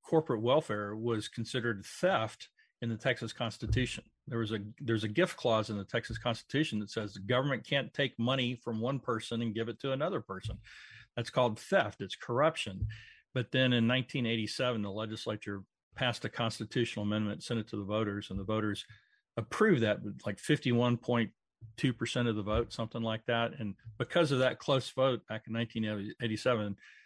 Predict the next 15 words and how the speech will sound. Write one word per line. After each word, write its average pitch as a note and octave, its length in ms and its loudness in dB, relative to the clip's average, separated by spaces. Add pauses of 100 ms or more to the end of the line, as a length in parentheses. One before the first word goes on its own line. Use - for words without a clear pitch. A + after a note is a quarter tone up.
(180)
now A#2 460 2
the A2 80 -4
government A2+ 440 -2
can G2+ 140 -8
take B2 280 2 (260)
our C#3+ 220 2
money, F#2+ 360 -4
individual G#2+ 420 -4
taxpayers, G#2 520 -4
and G2+ 80 -6
give G#2+ 140 0
it G#2 120 -6
to F#2+ 180 -6 (120)
ExxonMobil A2+ 1040 2
and, F#2 140 -4